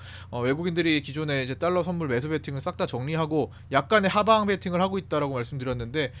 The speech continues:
환율에 대한 조정 준비를 좀 하고 있는 것 같고, 오늘은 천삼백삼십 밑으로 조정이 나왔습니다.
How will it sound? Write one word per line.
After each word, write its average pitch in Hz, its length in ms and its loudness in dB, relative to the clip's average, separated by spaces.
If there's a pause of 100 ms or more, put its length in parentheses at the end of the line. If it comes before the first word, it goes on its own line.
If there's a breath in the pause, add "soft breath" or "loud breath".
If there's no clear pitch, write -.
(140 loud breath)
환율에 254 360 4
대한 226 180 4
조정 196 340 0
준비를 175 380 2
좀 165 140 0
하고 190 200 2
있는 185 120 -2
것 160 80 2
같고, 135 240 0
오늘은 160 400 0 (240 loud breath)
천삼백삼십 233 880 2
밑으로 185 320 -2
조정이 151 340 -2
나왔습니다. 120 640 0